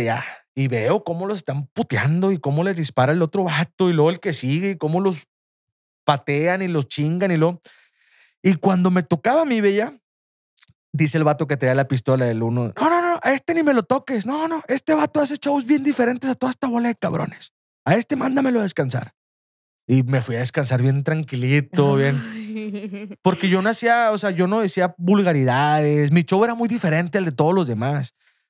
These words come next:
Speaker 1: Por eso es de que a mí me tenían cierto
Speaker 2: Eres muy sano, se te ve.
Speaker 1: Es que hay de shows a shows y no, no, no, no por estar en un lugar así tienes que ser corriente, o sea, pues no. Los niños
Speaker 2: Claro.
Speaker 1: también tienen que tener educación y no por estar ahí les vas a enseñar palabrotas que no.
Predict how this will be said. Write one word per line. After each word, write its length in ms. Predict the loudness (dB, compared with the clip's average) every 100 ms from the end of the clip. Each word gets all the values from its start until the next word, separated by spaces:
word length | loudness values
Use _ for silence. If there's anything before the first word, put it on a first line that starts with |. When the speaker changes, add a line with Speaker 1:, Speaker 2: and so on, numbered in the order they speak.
| 0
Speaker 1:
Por 140 | 2
eso 220 | 2 0
es 80 | 0
de 120 | -2
que 80 | -2
a 40 | -4
mí 100 | -4
me 140 | -4
tenían 340 | -2 -2 0
cierto 560 | 0 0 0 0 0 -2
Speaker 2:
Eres 220 | -4 -8
muy 160 | -8 -10
sano, 380 | -6 -6 -6 -10
se 120 | -14
te 140 | -10
ve. 260 | -10 -10 -12 _ -10 -2
Speaker 1:
Es 140 | -2
que 440 | 2 2 2 2 2
hay 160 | 2 2
de 100 | 0
shows 300 | -2 -4 -4
a 60 |
shows 360 | -2 2 2 2
y 60 | 0
no, 200 | 0 0
no, 240 | 2 4
no, 180 | 4 4
no 400 | 2 2 4 4
por 140 | 2 0
estar 240 | 0 0
en 80 | 2
un 100 | 2
lugar 240 | 4 2
así 360 | 0 0 -2 0
tienes 260 | 0 0
que 80 | 0
ser 180 | -6 -2
corriente, 560 | 0 0 0 -4 -4 -6
o 40 |
sea, 200 | -4 -8 -12 _
pues 120 | -6
no. 320 | -2 -2 -4 -6 _ -2
Los 140 | 0
niños 140 | 2 2
Speaker 2:
Claro. 80 | 0
Speaker 1:
también 240 | 0 0 0
tienen 220 | 0 0
que 100 | -2
tener 220 | 0 2
educación 640 | 2 2 -2 -2 -2 0
y 40 | 0
no 140 | 2
por 140 | 2
estar 240 | 0 2 2
ahí 120 | 4
les 140 | 2
vas 140 | 2 0
a 40 |
enseñar 280 | 2 2 2
palabrotas 600 | 2 2 2 2 0 -4
que 180 | -4 -6
no. 320 | -4 -8